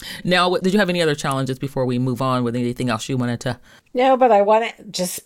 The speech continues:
Speaker 2: chime in on what you just said. When I watch my boyfriend, when I let him do something for me, 'cause I'm pretty strong, just like you are. We are strong as women. We had to be. Okay, so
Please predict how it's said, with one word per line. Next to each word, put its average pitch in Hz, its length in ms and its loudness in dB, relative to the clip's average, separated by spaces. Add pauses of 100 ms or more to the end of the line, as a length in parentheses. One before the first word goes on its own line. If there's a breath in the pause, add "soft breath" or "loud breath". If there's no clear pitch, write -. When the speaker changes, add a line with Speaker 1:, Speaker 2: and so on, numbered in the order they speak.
(280)
Speaker 2:
chime 208 380 0
in 220 160 0
on 175 140 0
what 170 140 -2
you 185 80 -2
just 160 280 -4
said. 175 560 2 (400 soft breath)
When 226 240 0
I 302 160 2
watch 359 260 0
my 202 120 2
boyfriend, 143 920 -2
when 180 180 2
I 208 220 2
let 208 240 2
him 185 180 -2
do 143 200 -2
something 170 420 -2
for 185 200 2
me, 190 140 2
'cause 214 260 -4
I'm 359 180 0
pretty 349 260 -2
strong, 349 520 0
just - 280 -2
like 277 240 0
you 381 160 4
are. 151 160 4
We 214 340 -2
are 233 180 0
strong 185 440 0
as 180 160 -2
women. 160 340 0
We 147 160 -2
had 135 420 -4
to 165 120 -10
be. - 320 -4 (480 loud breath)
Okay, 196 400 4
so 190 480 2